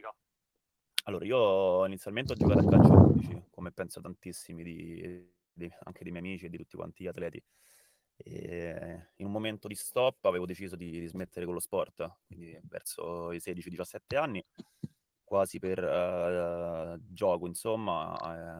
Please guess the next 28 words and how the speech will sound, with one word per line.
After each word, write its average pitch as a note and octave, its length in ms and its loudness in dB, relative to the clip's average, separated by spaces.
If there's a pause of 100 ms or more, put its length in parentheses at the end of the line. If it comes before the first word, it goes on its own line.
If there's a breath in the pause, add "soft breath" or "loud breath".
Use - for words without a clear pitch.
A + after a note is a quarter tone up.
(140)
eh, D#2+ 80 -16
partecipai E2+ 880 -4
a D#2+ 240 -4
dei E2 160 -10
provini E2 500 -8
con, D#2+ 260 -14
eh, E2 520 -14
l'ex - 340 -6 (220)
Aurelio F#2 360 -4
duemilaquattro G2 680 -4 (680)
e D#2+ 1120 -8
fece G2 380 -6
tutta F#2 220 -10
la F2+ 100 -4
trafila F2+ 360 -4
dell'Under F2 400 -4
ventuno. E2 520 -8 (800)
Quindi E2 240 -10
mi E2 80 -10
appassionai F#2 720 -6
in F2 80 -8
modo F2+ 260 -4
proprio E2 380 -6
viscerale F#2+ 500 -2
a F#2+ 60 -8
questo - 260 -16
sport - 440 -2
perché, - 440 -14